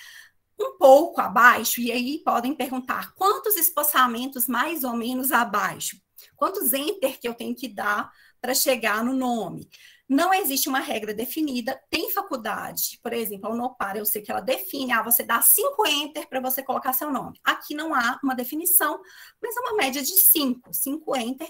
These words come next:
e aí coloca o nome do autor. É, o nome do autor vem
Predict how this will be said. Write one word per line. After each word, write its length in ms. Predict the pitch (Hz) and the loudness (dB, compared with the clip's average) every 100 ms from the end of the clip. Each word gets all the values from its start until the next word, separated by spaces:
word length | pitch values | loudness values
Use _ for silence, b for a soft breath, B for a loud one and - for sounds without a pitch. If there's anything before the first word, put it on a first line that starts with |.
| - | -8
e 60 | 294 | -6
aí 200 | 254 - | -6 -2
coloca 360 | 269 226 226 | 0 0 -4
o 60 | 294 | -4
nome 400 | 247 226 269 359 - | -2 -2 -4 -6 -8
do 120 | 226 | -4
autor. 600 | 240 262 - 214 220 - b b b b b b b - | -2 -2 -4 -2 -2 -6 b b b b b b b -6
É, 220 | 233 240 | -2 0
o 60 | 254 | 2
nome 240 | 262 262 | 2 2
do 80 | 277 | 4
autor 420 | 254 247 226 233 208 | 2 2 0 -2 -4
vem 460 | 220 214 - 160 | -2 -2 -4 -12